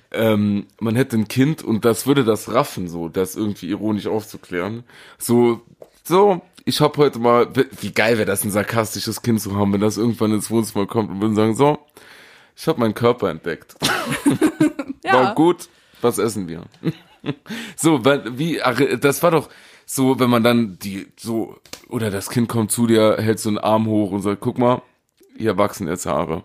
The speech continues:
Speaker 1: am Kopf fallen sie aus. <laughs> Das würde ich mega
Speaker 2: Ja,
Speaker 1: feiern.
Speaker 2: es ist auf jeden Fall ein, ein,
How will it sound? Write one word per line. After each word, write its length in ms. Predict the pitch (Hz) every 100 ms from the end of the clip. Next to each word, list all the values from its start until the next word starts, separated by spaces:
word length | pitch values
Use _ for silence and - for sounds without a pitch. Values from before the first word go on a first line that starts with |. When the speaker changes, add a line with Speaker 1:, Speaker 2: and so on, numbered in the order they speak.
| _
Speaker 1:
am 160 | 92
Kopf 240 | - 101 -
fallen 200 | 98 95
sie 100 | 71
aus. 340 | 65 - - -
<laughs> 40 | - - - _ 202 226 156
Das 160 | 135
würde 120 | 151
ich 140 | 151 131
mega 220 | 160 156
Speaker 2:
Ja, 40 |
Speaker 1:
feiern. 320 | 143 240 254 226
Speaker 2:
es 60 | 277
ist 40 |
auf 160 | 262 262
jeden 220 | 269 277
Fall 220 | 277 285
ein, 180 | 262 240
ein, 360 | 226 - 233